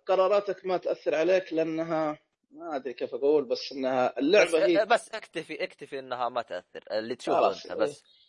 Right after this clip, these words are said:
Speaker 1: إيه.
Speaker 2: اكتفي
Speaker 1: حاليًا،
Speaker 2: زي كذا.
Speaker 1: ح-، حاليًا ما، ما تأثر.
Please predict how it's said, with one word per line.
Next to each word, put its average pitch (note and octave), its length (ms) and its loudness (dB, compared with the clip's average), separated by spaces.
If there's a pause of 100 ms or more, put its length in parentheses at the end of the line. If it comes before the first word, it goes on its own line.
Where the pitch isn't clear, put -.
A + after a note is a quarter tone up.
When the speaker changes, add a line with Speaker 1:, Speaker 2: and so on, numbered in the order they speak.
Speaker 1:
إيه. C3 60 0
Speaker 2:
اكتفي - 140 -4
Speaker 1:
حاليًا، G#3 240 6
Speaker 2:
زي F#3 60 0
كذا. - 240 -10
Speaker 1:
ح-، - 200 0
حاليًا G#3 420 2
ما، D#3+ 300 -2
ما E3+ 140 -2
تأثر. - 500 -14